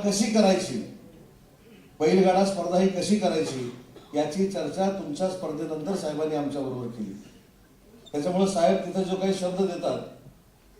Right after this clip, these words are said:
तो विसरत नाही, हे देखील आपण सगळ्यांनी जाणीव आणि नोंद ठेवली पाहिजे. या बैलगाडा स्पर्धेच्या निमित्तानं हा रसिक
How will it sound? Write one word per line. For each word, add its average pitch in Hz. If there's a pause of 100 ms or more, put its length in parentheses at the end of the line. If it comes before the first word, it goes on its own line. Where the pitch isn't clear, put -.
(600)
तो 180
विसरत 208
नाही, 147 (560)
हे 180
देखील 180
आपण 165
सगळ्यांनी 151 (480)
जाणीव 156
आणि 156
नोंद 147
ठेवली 139
पाहिजे. 151 (640)
या 165
बैलगाडा 160
स्पर्धेच्या 165
निमित्तानं 170 (1040)
हा 170
रसिक 185